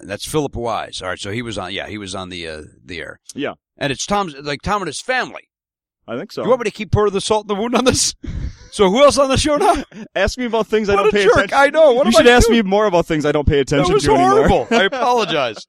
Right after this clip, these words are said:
Speaker 2: No, that's good.
Speaker 1: Mo-, moron.
Speaker 2: <laughs> Here's what I want. This is what I was getting to, Jimmy.
Speaker 1: Yes.
Speaker 2: So, uh, to make, uh, a few bucks right now, I'm, uh,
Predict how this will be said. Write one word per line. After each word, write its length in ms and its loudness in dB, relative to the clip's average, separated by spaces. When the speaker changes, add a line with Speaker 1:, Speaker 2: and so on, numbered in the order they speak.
Speaker 2:
No, 160 -6
that's 220 -4
good. 360 -2
Speaker 1:
Mo-, 200 -8
moron. 500 -4
Speaker 2:
<laughs> 1300 -16
Here's 200 -6
what 80 -4
I 140 0
want. 260 -2
This 160 -8
is 120 -14
what 80 -4
I 120 -2
was 140 -6
getting 260 -8
to, 120 -10
Jimmy. 260 -6
Speaker 1:
Yes. 440 -2
Speaker 2:
So, 400 -6
uh, 260 -4
to 120 -8
make, 320 -6
uh, 240 0
a 40 -2
few 180 -4
bucks 320 -4
right 140 -4
now, 340 -6
I'm, 280 -4
uh, 380 -4